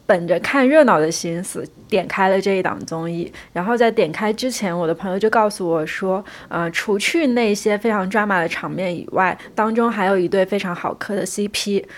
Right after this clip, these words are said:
叫枫叶C P。然后我就抱着这个初印象点开了这一档综艺，一直追下来，追了有差不多快两个月吧，一个多月。在这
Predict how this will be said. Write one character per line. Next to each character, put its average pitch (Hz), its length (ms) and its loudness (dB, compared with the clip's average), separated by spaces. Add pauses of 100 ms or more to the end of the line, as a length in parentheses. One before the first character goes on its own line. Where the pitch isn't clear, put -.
(180)
叫 190 240 4
枫 226 240 0
叶 247 160 6
C 185 220 -2
P。 190 340 -6 (540)
然 202 160 4
后 208 60 6
我 185 60 4
就 202 100 4
抱 233 180 4
着 220 80 6
这 233 100 4
个 202 80 2
初 226 220 -2
印 214 220 0
象 180 260 -2
点 165 160 -2
开 202 220 -4
了 202 100 -2
这 202 140 -2
一 185 80 0
档 165 200 -8
综 190 280 -4
艺， 180 200 -4 (880)
一 240 160 -2
直 175 280 -6
追 208 200 2
下 214 200 2
来， 175 100 2
追 202 260 0
了 190 140 0
有 - 480 -4 (240)
差 - 240 -4
不 170 80 -6
多 185 360 0
快 226 200 0
两 170 240 2
个 160 100 -4
月 170 280 0
吧， - 260 -8
一 185 100 -2
个 196 100 2
多 233 200 4
月。 240 180 2 (420)
在 269 220 4
这 240 640 4